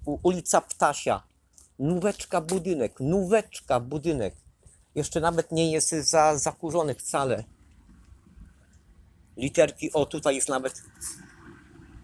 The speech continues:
widać, że jest nawiew, działa i te sprawy. Więc to jest nóweczka budynek.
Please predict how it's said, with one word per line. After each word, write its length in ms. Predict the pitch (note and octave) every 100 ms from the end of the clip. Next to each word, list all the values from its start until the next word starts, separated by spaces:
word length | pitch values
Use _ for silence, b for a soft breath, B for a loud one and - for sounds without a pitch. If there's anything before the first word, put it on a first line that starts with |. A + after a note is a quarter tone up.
| - - - - - - - - - - -
widać, 340 | D#3 C#3 -
że 100 | C#3
jest 240 | B2+ A#2+
nawiew, 400 | C#3 C#3+ C3 A#2 A2+
działa 280 | D#3 C#3+ D3
i 120 | C#3
te 180 | - C#3
sprawy. 580 | - - C#3 B2 G#2+ G#2 _ b b b -
Więc 280 | C3+ B2 -
to 120 | D#3
jest 300 | D#3 D3 -
nóweczka 760 | B2 D3+ D3 D#3 D3+ - C3+
budynek. 720 | C3+ C#3+ C3 C3+ G#2+ F2+ -